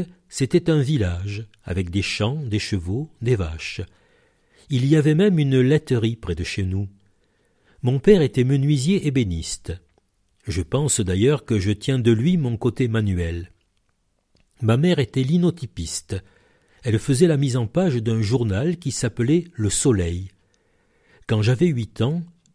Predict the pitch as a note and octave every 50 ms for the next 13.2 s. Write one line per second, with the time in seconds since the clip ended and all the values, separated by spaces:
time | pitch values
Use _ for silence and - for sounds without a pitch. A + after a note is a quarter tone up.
0 | _ _ - A#2 B2 C#3 C3 - - F3 F3+ - G#2 G2 G#2 G2 - - G2+ F#2
1 | - - E3 G3 E3+ C3 A2 G2 G2+ G2+ A2+ B2 C3 C#3 C3+ A2+ G2+ A#2 G2+ F2+
2 | G#2+ D3+ D3+ C3 B2 C3+ A#2+ A#2 G#2 A2+ C#3+ A#2 A2+ G2+ B2+ B2 A2 F#2 G#2+ F#2
3 | D#2+ E2 E2+ G#2+ B2 - - - G#2 F2 - - G2 E2 D#2+ D#2 E2+ G2+ B2 -
4 | - _ _ _ _ _ _ _ _ _ _ _ _ _ A#2+ A2+ C3 C3+ C#3 C3
5 | - - C#3+ C3 - - E3+ F#3 D3 D3+ E3 D#3+ E3 D#3 D3+ C3+ - D3 - -
6 | - - E2+ D#2 - _ _ _ _ _ _ _ _ _ _ _ _ _ _ _
7 | _ _ _ _ _ _ _ _ _ _ _ _ _ _ _ _ _ _ A#2+ G#2+
8 | C3+ - - E3 E3 F#3 G3 E3 C3 A2 C3 B2 - - A2+ G#2 - - - G2+
9 | F2+ F2 - - F#2 E2+ E2+ F2+ E2+ E2 F2 F2+ F2+ F2+ F2+ F#2 F#2+ - _ _
10 | _ _ _ _ _ _ _ _ _ _ _ _ _ _ _ _ _ _ - B2+
11 | B2 A#2+ C#3 - - G#3 G3+ E3+ F#3 E3 D3 D3 A#2+ B2+ A2 F2+ E2 - - G2+
12 | G2 A#2+ E3 G3+ F#3+ - - F2+ F2+ F2 - - A2 A2 A#2 G2+ G2+ F#2 - -
13 | G#2 G#2+ D3 F3